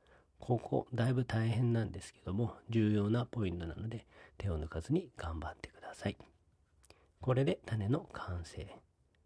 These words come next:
それでは最終工程の焼きに入ります。油を大さじ二くらい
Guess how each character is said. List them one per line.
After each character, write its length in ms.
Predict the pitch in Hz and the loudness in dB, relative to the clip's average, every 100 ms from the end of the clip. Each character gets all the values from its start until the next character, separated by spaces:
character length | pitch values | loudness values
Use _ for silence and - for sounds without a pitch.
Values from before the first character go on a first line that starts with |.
| _ _ _ _ _ _ _ _ _ | _ _ _ _ _ _ _ _ _
そ 100 | - | 0
れ 80 | 131 | 2
で 80 | 147 | 4
は 120 | 160 | 0
最 260 | - 98 98 | 0 0 0
終 220 | - 92 | 0 -4
工 180 | - 90 | -2 -2
程 260 | 78 85 | -2 -2
の 180 | 104 165 90 | 0 0 0
焼 280 | 80 - | -4 2
き 20 | 123 | 2
に 140 | - | 2
入 280 | - - 78 | -2 -6 -6
り 60 | - | -6
ま 320 | - - - | -6 -6 -6
す。 180 | - - - _ _ _ _ - _ _ _ _ - - - - _ _ _ _ - - - - - - - | -12 -14 -20 _ _ _ _ -20 _ _ _ _ -20 -20 -20 -20 _ _ _ _ -20 -20 -20 -20 -20 -14 4
油 360 | 107 123 143 | 6 6 6
を 120 | 147 - | 4 6
大 160 | 120 | 6
さ 140 | 120 117 | 6 6
じ 160 | 110 | 6
二 220 | 113 120 113 | 6 6 4
く 120 | 101 | 0
ら 80 | |
い 120 | 85 | -4